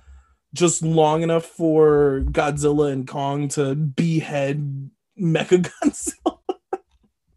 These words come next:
And they end up, they finally end up killing him, uh, after Ko-, Godzilla supercharges Kong's axe with the breath again.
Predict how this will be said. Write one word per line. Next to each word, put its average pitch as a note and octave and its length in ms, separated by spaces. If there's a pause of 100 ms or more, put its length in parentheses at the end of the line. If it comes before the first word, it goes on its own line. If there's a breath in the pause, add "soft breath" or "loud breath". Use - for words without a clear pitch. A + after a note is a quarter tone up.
(880 loud breath)
And G#3 160
they F#3 140
end F#3 180
up, F#3 120
they E3+ 120
finally F3 420
end E3 140
up E3 120
killing D3+ 380
him, D3 560 (560)
uh, D3 320
after D3+ 460
Ko-, D#3 280
Godzilla C#3+ 880
supercharges D3+ 960
Kong's C#3 400
axe C3 400
with C#3 140
the C#3+ 80
breath B2+ 400
again. B2+ 560